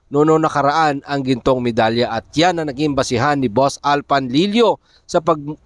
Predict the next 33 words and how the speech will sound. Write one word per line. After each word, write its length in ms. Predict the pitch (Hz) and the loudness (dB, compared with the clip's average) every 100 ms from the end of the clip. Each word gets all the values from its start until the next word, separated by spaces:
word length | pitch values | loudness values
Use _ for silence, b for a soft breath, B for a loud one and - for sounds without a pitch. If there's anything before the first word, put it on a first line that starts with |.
| - | -6
pagkuhang 560 | 147 - 226 196 202 | -6 0 2 2 0
muli 320 | 165 160 185 - | -2 0 0 0
kay 160 | 156 | -2
Coach 400 | 147 170 160 - | 0 0 0 -2
Tim 240 | 165 165 151 | -2 -2 0
Cone, 320 | 180 143 123 | 0 -2 -6
sa 80 | 139 | -4
serbisyo 560 | 143 127 131 156 156 | -2 -2 -2 0 0
ni 80 | 135 | 0
Coach 320 | 156 151 - | 0 0 0
Tim 240 | - 139 131 | -4 -4 0
Cone 320 | 151 135 120 b b b - | 2 2 0 b b b -4
bilang 400 | 117 156 156 143 139 | 2 4 2 -2 -4
ating 400 | 135 131 135 110 | -4 -4 -8 -2
Gilas 400 | 131 127 123 - | 0 2 0 -2
Pilipinas 720 | 113 113 127 117 113 - _ _ _ _ - | -4 0 0 0 -2 -6 _ _ _ _ 0
head 240 | 123 104 | 0 0
coach. 320 | - 127 - | 2 2 2
Sabi 400 | - 139 143 147 | -2 -2 0 0
nga 80 | 151 | 0
po 160 | 151 151 | 2 2
ni 80 | 143 | 2
Boss 320 | 143 143 - | 2 0 0
Al 240 | 139 139 | -2 0
Panlilio 480 | 139 127 147 156 143 | -2 0 0 2 2
o 20 | |
ni 140 | 135 123 | -2 -4
President 560 | 151 165 185 165 151 165 | 0 0 2 0 0 0
Al 160 | 170 151 | -2 0
Panlilio 480 | 151 139 160 160 | -2 2 2 2
ng 160 | 151 147 | 2 2
Samahang 400 | 143 131 135 120 | 0 0 -2 -2
Basketball 720 | 127 120 127 - 117 113 110 | -2 -2 -6 -2 0 2 -2